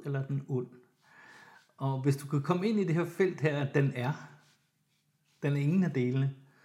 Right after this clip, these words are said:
så ophører tiden nemlig imellem det gode og det onde og afstanden. Og lige snart vi kan få de afstande til at ophøre, så begynder der at være et nu, og så begynder der at komme den her kvalitet af, hvem vi er som en bevidsthed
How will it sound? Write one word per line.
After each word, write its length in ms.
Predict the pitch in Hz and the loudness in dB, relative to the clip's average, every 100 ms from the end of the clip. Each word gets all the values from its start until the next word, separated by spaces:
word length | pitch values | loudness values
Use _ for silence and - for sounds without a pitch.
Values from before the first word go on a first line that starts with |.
| - _ | -20 _
så 180 | - 180 | -6 -4
ophører 520 | 170 170 - - 127 | -2 -4 -2 -2 -2
tiden 420 | - 180 160 127 123 | 0 -2 -2 -4 -6
nemlig 400 | 120 127 135 135 | -4 -2 -2 -2
imellem 360 | 135 123 131 139 | -2 0 0 0
det 120 | 123 | -2
gode 240 | 123 135 139 | 0 2 4
og 20 | |
det 100 | 123 | 4
onde 400 | 113 120 143 139 | 2 2 2 2
og 240 | 113 107 123 | -2 -2 0
afstanden. 600 | 143 - 127 107 117 117 - - - _ | 0 -2 -4 -4 -8 -10 -18 -20 -20 _
Og 60 | |
lige 80 | 139 | -4
snart 200 | 151 180 | -2 -4
vi 60 | 135 | -2
kan 100 | 135 | -2
få 100 | 151 | -2
de 160 | 147 170 | -4 -4
afstande 480 | 156 170 185 - 131 | -4 -4 -2 -2 -4
til 140 | 123 156 | -2 -4
at 60 | |
ophøre, 580 | - 151 - - 120 120 | -2 -4 -4 -4 -4 -4
så 220 | - - 139 | -8 -12 -4
begynder 920 | 143 139 - _ _ - 165 156 131 | -4 -4 -20 _ _ -4 -4 -2 -2
der 160 | 131 | -2
at 220 | 113 127 120 | -2 -4 -2
være 340 | 120 120 113 | -2 -2 -4
et 160 | 117 127 | -2 2
nu, 300 | 127 185 - - - - - - | 2 2 -2 -16 -20 -20 -20 -20
og 240 | - 117 117 | -10 -8 -8
så 140 | - 139 | -6 -8
begynder 320 | 139 160 156 | -4 -4 -2
der 80 | 127 | -4
at 60 | 120 | -4
komme 180 | 127 | -4
den 120 | 127 131 | -2 -4
her 80 | 135 | -4
kvalitet 640 | - 123 123 - 175 - | -4 -4 -6 -8 -8 -6
af, 60 | 131 | -6
hvem 220 | 120 127 | -4 -2
vi 80 | 127 | -2
er 100 | 127 | -4
som 200 | 135 123 | -4 -6
en 200 | 110 113 | -4 -6
bevidsthed 520 | 113 117 135 - - | -6 -4 -4 -4 -12